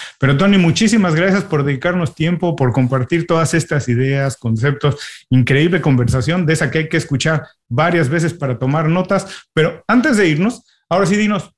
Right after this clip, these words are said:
¿dónde podemos saber más de ti? ¿Dónde sabemos de tu trabajo, de todo lo que estás haciendo? ¿A dónde le pedimos a la gente que vaya?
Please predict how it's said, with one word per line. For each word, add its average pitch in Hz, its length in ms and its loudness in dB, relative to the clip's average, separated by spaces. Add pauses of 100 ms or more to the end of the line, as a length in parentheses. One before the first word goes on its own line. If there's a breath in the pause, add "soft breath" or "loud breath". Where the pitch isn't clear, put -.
(180)
¿dónde 214 380 2
podemos 208 340 0
saber 196 180 0
más 202 180 0
de 180 100 -2
ti? 208 400 -6
¿Dónde 190 320 -2
sabemos 170 400 0
de 147 80 0
tu 123 160 -8
trabajo, 147 540 0
de 135 100 0
todo 165 220 0
lo 143 100 0
que 131 60 0
estás 147 240 -2
haciendo? 190 320 -2 (240 loud breath)
¿A 143 80 2
dónde 208 320 2
le 151 180 0
pedimos 156 380 0
a 156 40 0
la 143 80 -2
gente 165 300 -4
que 131 60 -2
vaya? 117 320 0